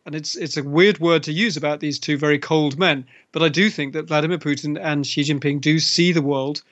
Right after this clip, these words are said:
uh, in, in very similar ways, and you hear that from sort of senior officials, senior diplomats, uh, who've seen the two men together. And so I, I, I fear that it would be nice to think there was daylight between them,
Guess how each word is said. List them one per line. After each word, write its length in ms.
uh, 220
in, 220
in 260
very 260
similar 440
ways, 300
and 80
you 80
hear 240
that 240
from 180
sort 160
of 60
senior 260
officials, 460
senior 340
diplomats, 540
uh, 160
who've 200
seen 260
the 80
two 200
men 200
together. 340
And 160
so 180
I, 120
I, 180
I 40
fear 400
that 120
it 20
would 80
be 100
nice 300
to 100
think 200
there 100
was 140
daylight 420
between 300
them, 180